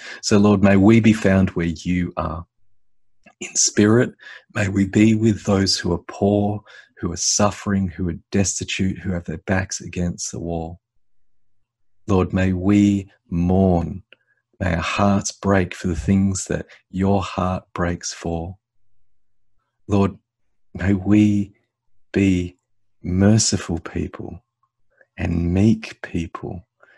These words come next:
our commitment to nonviolence flowing out of your nonviolence, Lord. May we be a people who hunger and thirst,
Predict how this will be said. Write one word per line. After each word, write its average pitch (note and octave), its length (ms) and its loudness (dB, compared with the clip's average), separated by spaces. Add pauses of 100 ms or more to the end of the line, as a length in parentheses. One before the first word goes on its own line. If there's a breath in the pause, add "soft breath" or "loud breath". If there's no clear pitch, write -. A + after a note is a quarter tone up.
(160 soft breath)
our F2 140 -4
commitment F#2 760 -2 (260)
to - 120 -4
nonviolence F2+ 1080 0 (340 soft breath)
flowing G2 640 0
out F2+ 260 -2
of E2 200 -6
your G2 640 0 (120)
nonviolence, E2+ 880 -8
Lord. E2+ 280 -14 (840 soft breath)
May G#2 140 2
we G#2+ 120 6
be G#2 160 2
a F#2+ 40 2
people F#2+ 400 -2
who E2+ 180 -2
hunger G#2 720 0
and F2+ 200 -4
thirst, F#2 680 -2